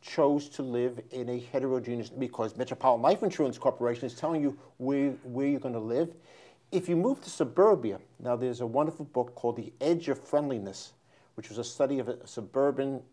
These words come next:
Chicago community during the same time period. And the author, Benjamin Ringer, points out that although people could live anywhere within this new suburban locale, Jews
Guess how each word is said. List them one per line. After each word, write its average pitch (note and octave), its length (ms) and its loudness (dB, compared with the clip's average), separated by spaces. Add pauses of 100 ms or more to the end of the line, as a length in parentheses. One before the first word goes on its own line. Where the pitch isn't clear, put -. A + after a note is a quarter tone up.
Chicago C3 720 2
community B2 640 -6
during B2 280 -4
the G#2 60 -8
same B2 300 -6
time E3 300 -6
period. A#2 300 -10 (560)
And A#2 200 -8
the A2 160 -6
author, D#3 460 2 (720)
Benjamin A#2 440 -2
Ringer, A#2+ 400 0 (640)
points B2+ 400 -4
out A#2 300 -2 (420)
that B2+ 80 2
although C3 460 4 (100)
people A3+ 320 -2
could D#3 220 -2
live D3+ 260 2 (240)
anywhere C#3+ 460 2
within A#2+ 340 0
this B2 240 -2
new D3+ 340 4 (220)
suburban C3 500 2
locale, A#2+ 520 -2 (420)
Jews G3 420 -2